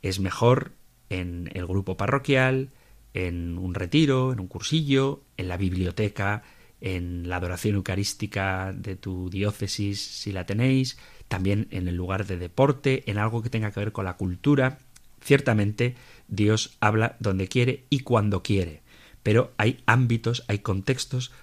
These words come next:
donde es más fácil escuchar la voz de Dios que en otros. Por lo tanto, animo a quienes os sintáis llamados a la vocación matrimonial y todavía no estéis casados, a que elijáis bien, haciendo oración en privado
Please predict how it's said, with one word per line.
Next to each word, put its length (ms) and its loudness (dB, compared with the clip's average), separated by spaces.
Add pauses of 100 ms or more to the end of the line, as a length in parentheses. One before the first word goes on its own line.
(120)
donde 300 2
es 140 0
más 260 2
fácil 480 -2
escuchar 500 -2
la 120 0
voz 240 -2 (100)
de 160 -2
Dios 340 -4 (220)
que 360 -4
en 160 -6
otros. 340 -12
Por 140 -2
lo 100 4
tanto, 420 0
animo 480 4 (260)
a 120 -2
quienes 440 -2
os 280 -2
sintáis 480 2
llamados 500 2
a 80 0
la 80 0
vocación 640 -2
matrimonial 800 4 (320)
y 100 -6
todavía 480 -2
no 120 -6
estéis 240 -6
casados, 520 0 (300)
a 160 0
que 320 -2
elijáis 920 2
bien, 540 2 (400)
haciendo 680 2
oración 600 4 (100)
en 180 6
privado 540 4